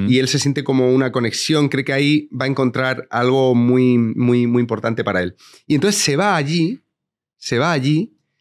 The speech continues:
y establece una relación primero con la comunidad. Él quiere saber cómo afectaba a la comunidad, le cuesta muchísimo porque tiene mucha pluma,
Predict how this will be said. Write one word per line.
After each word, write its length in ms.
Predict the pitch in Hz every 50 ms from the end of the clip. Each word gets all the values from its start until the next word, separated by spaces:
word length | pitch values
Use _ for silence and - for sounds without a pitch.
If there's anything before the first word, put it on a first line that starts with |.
| _ _ _ _ _ _ _
y 140 | - 170 196
establece 500 | 196 - - - 156 139 143 175 165 -
una 160 | 185 180 175
relación 420 | 170 165 165 160 - 185 180 170
primero 300 | 143 127 139 175 165 151
con 120 | 127 120 110
la 120 | 107 104
comunidad. 640 | 101 107 107 113 113 120 143 165 190 185 175 190 226 233
Él 100 | 151 123
quiere 160 | 117 147 135
saber 300 | 135 - 139 135 143 131
cómo 180 | - - 123 123
afectaba 360 | 123 - 127 120 - 127 120
a 20 | 117
la 100 | 117 113
comunidad, 320 | 113 113 113 120 147 160
le 100 | 147 123
cuesta 220 | 117 120 - 143
muchísimo 460 | 131 127 123 117 - 151 - 175 170 147
porque 220 | 120 104 101 98
tiene 140 | 110 110 113
mucha 280 | 113 110 - - 107
pluma, 560 | - 123 151 170 170 156 147 143 151 156 165